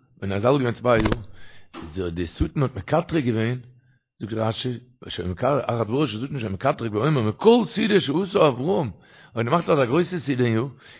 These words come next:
אין לא יקריב לפניך פר אחד, או איל אחד, אפיל אין פר, אין איל, דאס איז נישט געווען. און מאל, לויט, דער אייבערשטער האט געאנטפערט, כלים עשו, פאר עס דער געמאכטער סידע, אלה בשביל בנוי.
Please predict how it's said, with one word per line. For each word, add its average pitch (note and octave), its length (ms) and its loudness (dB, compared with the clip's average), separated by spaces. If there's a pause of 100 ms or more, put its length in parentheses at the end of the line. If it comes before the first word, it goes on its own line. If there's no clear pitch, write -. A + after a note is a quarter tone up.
אין A2 80 -2
לא A2+ 180 6
יקריב F#3 420 2
לפניך C#3 480 2 (200)
פר D#3 360 8
אחד, C3 260 2
או G2 60 0 (160)
איל D#3 320 6
אחד, G3 380 6 (340)
אפיל G#2 200 -2
אין D#3+ 260 6
פר, D#3+ 340 8
אין D#3 140 6
איל, E3 240 8
דאס E3 80 -4
איז B2+ 160 -2
נישט C#3+ 160 0
געווען. F3+ 260 -2 (460)
און D#3+ 160 0
מאל, E3 120 6
לויט, D#3+ 160 8
דער C#3+ 100 10
אייבערשטער D3+ 300 6
האט C3+ 80 0
געאנטפערט, C3+ 420 2
כלים E3+ 420 2
עשו, C3+ 280 2
פאר B2 200 4
עס E3 80 -2
דער C#3+ 100 4
געמאכטער A#2 280 6
סידע, G2+ 260 4
אלה C#3+ 260 6
בשביל C#3 280 2
בנוי. D3+ 360 4